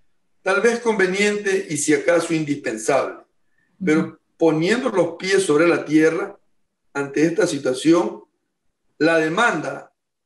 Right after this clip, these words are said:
Speaker 1: no va a tener paralelismo con la oferta. Lo peor que puede pasar es que veamos en una inyección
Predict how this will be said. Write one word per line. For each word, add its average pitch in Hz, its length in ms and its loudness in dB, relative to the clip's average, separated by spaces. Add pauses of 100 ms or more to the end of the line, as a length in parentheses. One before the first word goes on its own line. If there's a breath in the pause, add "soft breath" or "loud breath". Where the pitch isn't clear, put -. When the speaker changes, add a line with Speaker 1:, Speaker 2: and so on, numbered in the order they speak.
(340)
Speaker 1:
no 175 200 -6
va 180 80 2
a 180 100 -2
tener 165 560 -6
paralelismo 151 960 -4
con 135 220 -2
la 127 120 0
oferta. 117 680 -2 (800)
Lo 147 280 2
peor 175 340 4
que 262 80 -6
puede 196 240 0
pasar - 580 -2 (360)
es 160 140 -4
que 165 160 0
veamos 170 560 0 (540)
en 131 240 -4
una 277 220 4
inyección 233 640 0